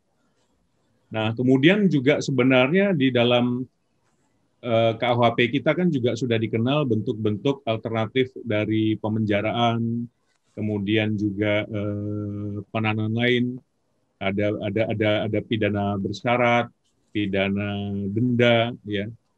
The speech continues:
Itu juga tidak efektif karena kemudian menurut saya filosofi dasarnya memang bukan itu. Filosofi dasar utamanya adalah pemenjaraan. Di Undang-Undang, eh, Sistem Peradilan Pidana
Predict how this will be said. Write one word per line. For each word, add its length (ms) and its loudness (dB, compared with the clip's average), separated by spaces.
Itu 240 -2
juga 320 4
tidak 480 -2
efektif 480 -2
karena 400 0
kemudian 400 -2
menurut 240 -2
saya 400 0
filosofi 560 2
dasarnya 400 0
memang 240 0
bukan 400 -4
itu. 400 -6
Filosofi 2250 -10
dasar 240 -4
utamanya 400 -4
adalah 160 -4
pemenjaraan. 560 -4
Di 160 -4
Undang-Undang, 640 0
eh, 160 -4
Sistem 240 -6
Peradilan 160 0
Pidana 240 -2